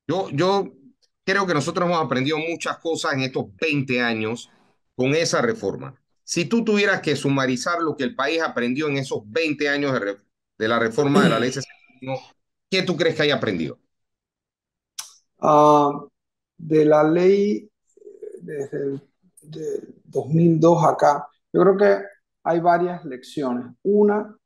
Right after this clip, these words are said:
Speaker 2: que en realidad en materia tributaria, las decisiones, eh, que se adoptan, primero, no son,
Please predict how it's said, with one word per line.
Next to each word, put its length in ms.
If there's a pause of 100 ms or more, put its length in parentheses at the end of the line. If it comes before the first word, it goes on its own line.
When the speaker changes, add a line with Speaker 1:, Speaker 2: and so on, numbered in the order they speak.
(220)
Speaker 2:
que 340
en 100
realidad 440
en 80
materia 580
tributaria, 920
las 200
decisiones, 1040 (300)
eh, 380
que 100
se 160
adoptan, 720 (340)
primero, 680
no 220
son, 1000